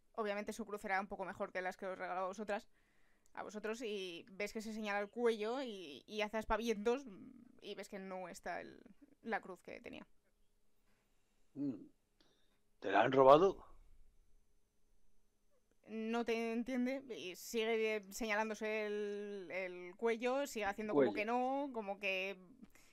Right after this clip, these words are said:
Speaker 1: señala al suelo, señala, os señala a vosotros, se señala el cuello, mm, está como muy enfadado.
Speaker 2: Yo lo intento así calmar, así con las manos,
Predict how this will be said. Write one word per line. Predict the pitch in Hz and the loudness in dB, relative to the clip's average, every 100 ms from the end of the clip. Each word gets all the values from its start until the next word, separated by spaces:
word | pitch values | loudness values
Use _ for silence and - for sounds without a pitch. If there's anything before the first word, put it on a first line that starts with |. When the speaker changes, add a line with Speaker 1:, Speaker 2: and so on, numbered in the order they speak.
| - | -12
Speaker 1:
señala | - 247 240 233 | -2 0 4 2
al | 220 | 2
suelo, | 277 269 262 269 | 0 2 2 0
señala, | 220 208 220 | 0 4 4
os | 214 196 208 | 4 0 -6
señala | 214 226 | 0 2
a | 214 | 4
vosotros, | 220 254 254 269 | 2 0 2 0
se | 233 | -2
señala | 196 208 208 | -2 0 0
el | 208 | 4
cuello, | 254 240 247 247 | 2 4 4 4
mm, | 240 226 196 185 185 180 - | 2 -2 -6 -10 -12 -14 -12
está | - - 196 196 | -6 0 2 2
como | 208 190 | -4 -4
muy | 190 180 175 | -6 -8 -8
enfadado. | 175 170 - - - - | -8 -8 -8 -12 -18 -10
Speaker 2:
Yo | - 202 120 | 4 4 6
lo | 123 | 2
intento | 110 123 110 | 0 0 0
así | 110 110 | -2 0
calmar, | 110 107 131 113 104 | 2 6 8 8 6
así | - 120 | 0 -2
con | 107 104 | 0 0
las | |
manos, | 101 123 110 110 | 2 2 4 2